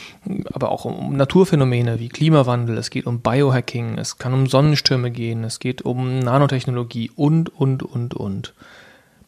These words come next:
Und wir wollen uns dabei immer entlang bewegen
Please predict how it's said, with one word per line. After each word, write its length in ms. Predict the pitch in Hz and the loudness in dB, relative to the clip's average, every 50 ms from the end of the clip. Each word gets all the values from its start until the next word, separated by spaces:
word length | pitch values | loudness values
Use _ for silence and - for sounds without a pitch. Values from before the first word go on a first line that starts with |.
| _ _ _ _ _ _ _ _ _ - | _ _ _ _ _ _ _ _ _ 0
Und 60 | 143 139 | 4 4
wir 100 | 131 120 | 4 4
wollen 160 | 120 135 156 | 4 4 4
uns 140 | 165 - - | 4 4 2
dabei 580 | 143 131 127 120 120 120 120 120 120 123 - - _ _ _ - - - _ - | 2 2 2 0 0 0 0 -2 -2 -4 -6 -10 _ _ _ -20 -20 -18 _ -2
immer 380 | - 131 143 143 135 135 131 | 2 4 6 6 6 4 4
entlang 440 | 135 135 123 123 120 113 120 131 135 | 2 0 -2 -2 -2 -2 -2 0 0
bewegen 760 | 131 123 123 - 120 123 123 127 123 123 123 120 123 120 | 0 0 0 0 0 0 2 2 0 2 2 0 0 -2